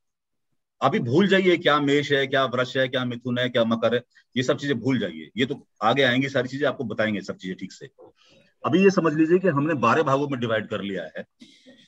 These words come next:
ये देखने के लिए कि हमारा सूर्य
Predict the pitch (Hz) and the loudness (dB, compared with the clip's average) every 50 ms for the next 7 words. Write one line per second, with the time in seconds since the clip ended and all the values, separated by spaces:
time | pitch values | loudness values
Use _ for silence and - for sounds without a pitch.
0 | _ _ _ _ _ - - 113 147 190 214 214 214 202 190 175 175 135 127 117 | _ _ _ _ _ -10 -2 2 4 6 6 6 6 4 4 2 0 0 0 -2
1 | 107 98 98 101 - - _ _ _ _ _ _ _ _ _ _ _ _ _ _ | -2 -4 -6 -6 -8 -12 _ _ _ _ _ _ _ _ _ _ _ _ _ _
2 | _ _ _ _ _ _ _ _ _ _ _ _ _ _ _ _ _ _ _ _ | _ _ _ _ _ _ _ _ _ _ _ _ _ _ _ _ _ _ _ _
3 | _ _ _ _ _ _ _ _ - 156 143 131 143 156 185 208 202 190 - - | _ _ _ _ _ _ _ _ -2 0 0 2 2 2 4 4 2 0 0 0
4 | 160 190 202 202 156 110 92 - | 0 2 2 2 2 2 0 -2